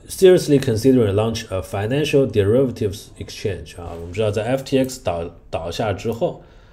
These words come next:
现在，呃，市场有个空白啊，就是针对 trader 啊，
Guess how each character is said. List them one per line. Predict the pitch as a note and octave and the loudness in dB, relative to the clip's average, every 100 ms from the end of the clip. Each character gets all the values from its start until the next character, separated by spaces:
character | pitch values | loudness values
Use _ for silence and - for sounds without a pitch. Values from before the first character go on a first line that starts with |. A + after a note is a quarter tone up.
| - - - - | -20 -20 -20 -12
现 | - A2 G2 G2+ | -4 -2 -4 -2
在， | A2+ G2+ F#2 F2 E2 E2+ | 0 2 0 0 -2 -4
呃， | E2+ D#2+ E2 E2 E2 - - - - - | -6 -6 -8 -10 -12 -16 -20 -20 -20 -18
市 | - C3+ | -8 -4
场 | A2 G#2+ | 0 0
有 | F#2 F2 | 0 -2
个 | F2+ | -6
空 | - C3+ | -4 -4
白 | F2+ D#2 - | -4 -8 -8
啊， | E2+ D#2 E2+ | -12 -12 -12
就 | E2 | -12
是 | E2+ - E2+ - _ - - - - | -12 -16 -18 -20 _ -20 -20 -20 0
针 | D3 D3 C#3+ | 2 4 4
对 | D#3 B2 - - - - - - | 2 2 -2 -20 -20 -20 -20 -18
trader | - F3 E3+ C#3+ - | -4 0 2 2 -2
啊， | E2 D#2 | -6 -16